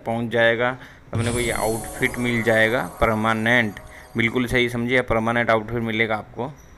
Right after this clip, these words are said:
ये जो आउटफिट दिख रहा है वो परमानेंट आपको बिल्कुल फ्री में मिलेगा। अभी तो ये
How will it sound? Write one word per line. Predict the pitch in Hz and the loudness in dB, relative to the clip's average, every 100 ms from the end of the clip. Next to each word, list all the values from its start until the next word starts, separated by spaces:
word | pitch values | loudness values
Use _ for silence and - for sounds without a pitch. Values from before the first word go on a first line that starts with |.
| - | -14
ये | 110 | -10
जो | 110 80 | -4 0
आउटफिट | 113 104 113 | 0 0 -6
दिख | 110 113 | -4 -4
रहा | 117 | 0
है | 117 | 0
वो | 120 | 0
परमानेंट | 110 - 110 113 110 107 104 | -4 -4 -4 -2 -2 -4 -4
आपको | - 107 | -6 -8
बिल्कुल | 101 101 104 | -8 -10 -12
फ्री | - 110 | -6 -6
में | |
मिलेगा। | 107 104 107 | -4 -6 -6
अभी | 110 110 | -6 -6
तो | 113 | -2
ये | 113 110 | 0 0